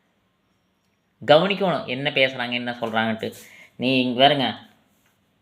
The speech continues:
மூணு நாள் பேசாம விட்டா பரவாயில்ல.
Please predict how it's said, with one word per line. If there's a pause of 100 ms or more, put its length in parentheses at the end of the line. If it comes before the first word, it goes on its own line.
(2000)
மூணு
நாள்
பேசாம
விட்டா
பரவாயில்ல.